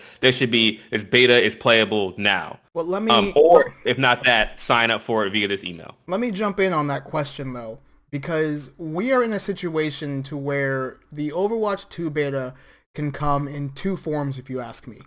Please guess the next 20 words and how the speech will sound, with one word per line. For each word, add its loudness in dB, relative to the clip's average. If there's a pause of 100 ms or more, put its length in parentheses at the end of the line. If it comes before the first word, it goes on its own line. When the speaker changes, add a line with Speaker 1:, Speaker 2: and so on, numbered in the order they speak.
(1000)
Speaker 2:
The -8
first 0
form -2
is -6
the -6 (300)
less -2 (540)
popular 2
form, -8
form, -8
if -12
you -6
ask -8
me, -10 (420)
which -2
is -2
buy 2
a -4 (300)
BlizzCon -4
line -4 (340)
ticket, -6